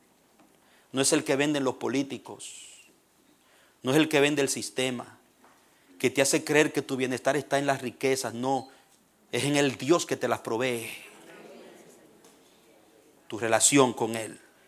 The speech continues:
Y el once uno dice: "Amarás pues al Señor tu Dios y guardarás sus ordenanzas,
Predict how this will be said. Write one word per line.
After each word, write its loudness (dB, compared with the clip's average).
Y 4
el 8
once 6
uno 4
dice: 6
"Amarás 8
pues 2
al 2
Señor 0
tu -4
Dios 0
y -8
guardarás 4
sus -2
ordenanzas, -2